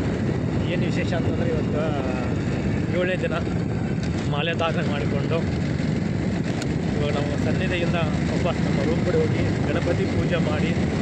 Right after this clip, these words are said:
ಅನಂತರ ಆಫೀಸ್ಗೆ ಹೋಗಿ ಇಲ್ಲಿ ಪೂಜೆ ಮಾಡಿ ಸ್ವಲ್ಪ ನಿನ್ನಿಂದ ಕೆಲಸಗಳನ್ನ ಮಾಡ್ಕೊಳ್ಬೇಕು. ಆ, ನಿನ್ನೆ ಸಾರಿ, ನಿನ್ನೆ ಖಾನಾಪುರಕ್ಕೆ ಹೋಗಿದ್ದೆ, ಲೇಟಾಗಿ ಬಂದೆ. ಸ್ವಲ್ಪ ಅಲ್ಲಿ ವಿಡಿಯೋ ಮಾಡೋಕ್ಕಾಗಲಿಲ್ಲ, ಟೈಮ್ ಸಿಗಲಿಲ್ಲ.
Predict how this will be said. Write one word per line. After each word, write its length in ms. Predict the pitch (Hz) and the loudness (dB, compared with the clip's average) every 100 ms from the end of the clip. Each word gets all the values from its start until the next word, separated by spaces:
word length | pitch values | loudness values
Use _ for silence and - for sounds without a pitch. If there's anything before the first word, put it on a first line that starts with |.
| - | 0
ಅನಂತರ 340 | 165 - 202 | 0 0 0
ಆಫೀಸ್ಗೆ 460 | 165 156 - - - | 0 0 0 0 0
ಹೋಗಿ 260 | - - - - - - - - - | 0 0 -2 -2 0 0 0 0 0
ಇಲ್ಲಿ 220 | - - | 0 0
ಪೂಜೆ 240 | 165 - - | 0 0 0
ಮಾಡಿ 200 | 170 170 151 - - - | 0 0 0 0 0 0
ಸ್ವಲ್ಪ 280 | - - - | 0 0 0
ನಿನ್ನಿಂದ 300 | - - - | 0 0 0
ಕೆಲಸಗಳನ್ನ 360 | - - - - | 0 0 0 0
ಮಾಡ್ಕೊಳ್ಬೇಕು. 540 | 160 - 156 - - - - - - - | 0 0 0 0 0 0 0 0 0 0
ಆ, 40 | - - - - - - - - | 0 0 0 0 0 0 0 0
ನಿನ್ನೆ 220 | - 214 196 - | 0 2 2 2
ಸಾರಿ, 220 | 185 185 202 - | 2 0 0 0
ನಿನ್ನೆ 180 | 208 220 | 0 0
ಖಾನಾಪುರಕ್ಕೆ 580 | 185 196 214 208 240 - | 0 0 0 0 2 0
ಹೋಗಿದ್ದೆ, 260 | - - | 0 2
ಲೇಟಾಗಿ 380 | - 180 185 175 | 2 0 0 0
ಬಂದೆ. 280 | 160 170 160 160 - - - | 0 0 0 2 0 0 0
ಸ್ವಲ್ಪ 220 | - - | 0 0
ಅಲ್ಲಿ 440 | 170 - - - 175 | 0 0 0 0 0
ವಿಡಿಯೋ 240 | 185 196 | 2 2
ಮಾಡೋಕ್ಕಾಗಲಿಲ್ಲ, 640 | 190 190 - 160 175 160 | 0 0 0 0 0 0
ಟೈಮ್ 300 | 160 156 170 | 0 0 0
ಸಿಗಲಿಲ್ಲ. 380 | - - 175 - | 0 0 0 0